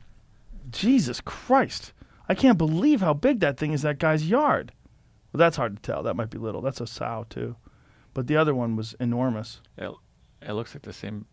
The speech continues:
Speaker 2: It says
Speaker 1: No,
Speaker 2: that,
Speaker 1: it's
Speaker 2: okay.
Speaker 1: different.
Speaker 2: Yeah,
Speaker 1: It's
Speaker 2: yeah,
Speaker 1: definitely
Speaker 2: yeah,
Speaker 1: different.
Speaker 2: yeah, yeah.
Speaker 1: The, you see that, how the head is bigger?
Speaker 2: Yeah, yeah.
Speaker 1: Yeah, that's a male. But the balls, the balls on that thing wandering through someone's yard. But p-, that photo with, it's covered in mud,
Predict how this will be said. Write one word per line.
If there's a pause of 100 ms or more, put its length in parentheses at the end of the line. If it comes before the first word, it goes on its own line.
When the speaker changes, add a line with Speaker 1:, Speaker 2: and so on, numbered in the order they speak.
(160)
Speaker 2:
It (520)
says
Speaker 1:
No,
Speaker 2:
that,
Speaker 1:
it's
Speaker 2:
okay.
Speaker 1:
different.
Speaker 2:
Yeah,
Speaker 1:
It's
Speaker 2:
yeah,
Speaker 1:
definitely
Speaker 2:
yeah,
Speaker 1:
different.
Speaker 2:
yeah,
yeah. (300)
Speaker 1:
The,
you
see
that,
how
the
head
is
bigger?
Speaker 2:
Yeah,
yeah. (340)
Speaker 1:
Yeah,
that's
a
male. (200)
But
the
balls, (300)
the
balls
on
that
thing
wandering
through
someone's
yard. (400)
But
p-,
that
photo
with,
it's
covered
in
mud,